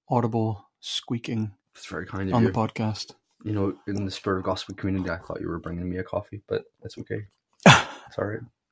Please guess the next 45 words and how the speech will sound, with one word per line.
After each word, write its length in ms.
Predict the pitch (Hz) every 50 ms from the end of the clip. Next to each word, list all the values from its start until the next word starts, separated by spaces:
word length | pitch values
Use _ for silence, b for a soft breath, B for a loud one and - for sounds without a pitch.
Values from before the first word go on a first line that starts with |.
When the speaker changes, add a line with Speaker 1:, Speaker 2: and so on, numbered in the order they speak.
| _ B B B B B B B
Speaker 1:
Sorry, 260 | B - - 117 117 117
man. 260 | 117 120 117 110 113 - _ - -
Speaker 2:
<laughs> 600 | - - - - - - - - - - 151 -
Speaker 1:
I've 120 | - 127 -
failed. 400 | - - 117 120 113 113 107 - - _ _ _ - -
But 400 | - - - 147 - - 135 -
like 220 | 131 123 123 -
we, 200 | 135 120 117 135 - - -
we 100 | - 131
said 180 | - - 127 120
last 260 | 117 117 117 - -
night, 240 | 131 127 127 - 139
you 80 | 127
know, 220 | 120 123 123 113 - B B B B B B B B B B B B B B B B
um, 420 | - 117 113 117 117 113 113 107 101 b b b b b b b b _ _ _ -
we've 140 | - 110 110
got 140 | - 117 113
an 80 | 117 113
advocate. 420 | 113 123 135 143 - - 120 - _ _ _ _ _ _ - -
Speaker 2:
Yeah. 160 | 101 101 104
Speaker 1:
We'll 80 | 95
see 100 | 95 -
that 140 | 131 123 131 139
in 60 | 135
a 20 |
few 140 | - - 139
Speaker 2:
Right, 60 | 131 139
Speaker 1:
weeks, 160 | 139 - -
Speaker 2:
man. 80 | 135 -
Speaker 1:
won't 220 | - 127 117 - -
we? 80 | 92 92
Speaker 2:
Yep. 140 | 92 92 - -
When 200 | 101 98 95 95
you, 140 | 98 - - -
when 120 | - 98
you're 300 | 101 98 98 95 98 98
Speaker 1:
<laughs> 80 | 98 -
Speaker 2:
getting 280 | - 98 - - 101 101
this 180 | 98 - -
wrong, 320 | 90 92 95 95 98 98 -
you 120 | - 104 101
can 160 | - 104 101 101 98 B B B B B B B B B B B -
ask 320 | 135 - - 104 - -
for 120 | - - 107
mercy. 460 | 101 98 95 - - 101 104 107